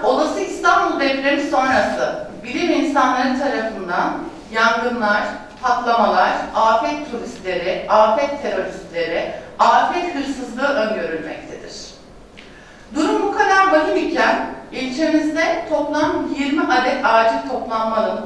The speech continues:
bulunmaktadır. Ve bu acil toplanma alanlarının toplam alanı beş yüz yirmi altı bin altı yüz metrekaredir.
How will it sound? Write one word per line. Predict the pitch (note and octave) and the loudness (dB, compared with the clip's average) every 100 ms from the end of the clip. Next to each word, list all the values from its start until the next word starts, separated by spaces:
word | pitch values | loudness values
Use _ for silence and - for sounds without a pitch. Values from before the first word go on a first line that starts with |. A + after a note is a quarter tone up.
| F#3+ | -8
bulunmaktadır. | F#3 F#3 F3 F#3 F#3 - - - - - - - - - - | -8 -8 -8 -10 -12 -16 -18 -20 -20 -20 -20 -20 -20 -20 -6
Ve | C#4+ D4 | -2 4
bu | F#4+ | 6
acil | - F4 - G4+ | 6 4 0 2
toplanma | F4 E4 D#4+ D#4+ F4+ | 2 4 4 4 6
alanlarının | E4+ C#4 B3+ B3 A#3+ B3 - | 6 6 4 2 0 0 0
toplam | C4+ B3 E4 F4 - | 0 2 4 4 6
alanı | - G3+ - - E3+ - - | 6 4 2 0 -4 -6 -6
beş | C#4 D#4 E4+ | -4 -2 -2
yüz | D4 D4+ - - - - | -4 -6 -8 -12 -16 -14
yirmi | G#3+ B3 C4 | -10 -4 2
altı | B3+ A#3+ B3 - | 4 6 4 0
bin | D#4 D4 | -4 -2
altı | G#3+ - - - | 2 4 2 0
yüz | - B2 | -6 -10
metrekaredir. | - - - - - - - | -10 -12 -14 -12 -10 -10 -14